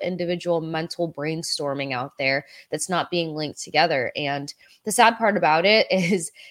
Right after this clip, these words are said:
in training camp, you're sitting here thinking, "This is a Madden team. Like, they just pulled together and pieced together the best of the best." And I think that kind of carried out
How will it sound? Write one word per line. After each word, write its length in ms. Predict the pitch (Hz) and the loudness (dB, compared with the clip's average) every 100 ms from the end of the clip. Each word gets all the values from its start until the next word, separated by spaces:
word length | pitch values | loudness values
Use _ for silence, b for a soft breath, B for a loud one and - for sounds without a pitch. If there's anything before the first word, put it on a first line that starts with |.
| - | -4
in 160 | 190 | -4
training 360 | 185 220 226 208 | 0 0 0 -2
camp, 260 | 214 196 175 | -2 -2 -2
you're 120 | 180 | -4
sitting 260 | 214 196 | -2 -2
here 200 | 190 180 175 | -2 -2 -2
thinking, 380 | 196 185 175 | -4 -4 -4
"This 160 | 170 277 | -2 -2
is 100 | 220 | -4
a 80 | 147 | -4
Madden 560 | 151 180 214 233 226 | -6 -4 0 0 0
team. 440 | 214 262 262 202 160 | -4 -4 -2 -2 -4
Like, 180 | 139 147 | -6 -2
they 140 | 220 | -4
just 240 | 208 185 _ | -4 -8 _
pulled 180 | 208 196 | -8 -6
together 320 | 190 208 180 | -2 -2 -2
and 100 | 160 | -6
pieced 280 | - 220 - | -8 -10 -6
together 300 | 185 208 190 | 0 2 0
the 80 | 160 | 0
best 300 | 175 202 - | -2 -2 -4
of 60 | 165 | -6
the 60 | |
best." 360 | 156 190 226 - | 0 0 0 -4
And 220 | 143 139 _ b b - | -6 -6 _ b b -2
I 80 | 180 | -2
think 400 | - 220 202 175 | 0 -4 -4 2
that 260 | 185 190 - | 4 4 0
kind 200 | 190 190 | -4 -2
of 140 | 175 - | -2 -4
carried 400 | 208 185 170 165 | 0 0 2 2
out 300 | 156 160 | 2 2